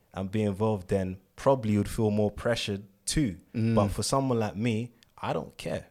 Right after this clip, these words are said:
Speaker 1: because
Speaker 2: Mm-hmm.
Speaker 1: that's not what I came for. And I've been
Speaker 2: Mm.
Speaker 1: on this journey before I came to spac. So I kind of, my mindset is, is quite different. Yes, sometimes I look and I think, okay, you know, might not get the attention, or, you know, a lot of people are getting this shine. But then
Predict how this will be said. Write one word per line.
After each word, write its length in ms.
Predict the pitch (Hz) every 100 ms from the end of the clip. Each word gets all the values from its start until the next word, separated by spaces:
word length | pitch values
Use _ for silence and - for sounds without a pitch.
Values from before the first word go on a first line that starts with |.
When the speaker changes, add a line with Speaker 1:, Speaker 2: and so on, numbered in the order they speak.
| -
Speaker 1:
because 300 | 95 101 98
Speaker 2:
Mm-hmm. 40 | 117
Speaker 1:
that's 180 | 120 156
not 140 | 107
what 160 | 98 90
I 100 | 92
came 300 | - 123 110
for. 240 | - 82 -
And 100 | 101
I've 180 | 104 104
been 120 | 120
Speaker 2:
Mm. 40 |
Speaker 1:
on 80 | 110
this 140 | 101
journey 460 | - 107 98 95 95 - - -
before 360 | - - 107 92
I 40 |
came 240 | - 101 90
to 120 | 85
spac. 420 | - - 98 -
So 140 | - 90
I 120 | 113
kind 260 | - 110
of, 100 | 101 - - -
my 200 | 98 120
mindset 500 | 120 120 117 113 104
is, 200 | 92 90
is 160 | 98 92
quite 320 | - 104 -
different. 360 | 98 - 92 156
Yes, 300 | 196 202 -
sometimes 500 | 165 143 147 127 113
I 60 |
look 300 | 120 123 -
and 80 | 107
I 60 | 104
think, 260 | 110 104
okay, 440 | 127 - 123 117 120 - _ _
you 80 | 104
know, 120 | 101
might 220 | 104 107
not 140 | 104 92
get 180 | 104 95
the 80 |
attention, 560 | 90 - 117 90 - 101
or, 240 | 101 95 98 - -
you 100 | 98
know, 160 | 95
a 40 | 98
lot 160 | 98
of 60 | 98
people 260 | 110 98 92
are 60 |
getting 260 | 95 95 90
this 140 | 90
shine. 360 | - - 117 110
But 180 | 90 -
then 240 | 113 107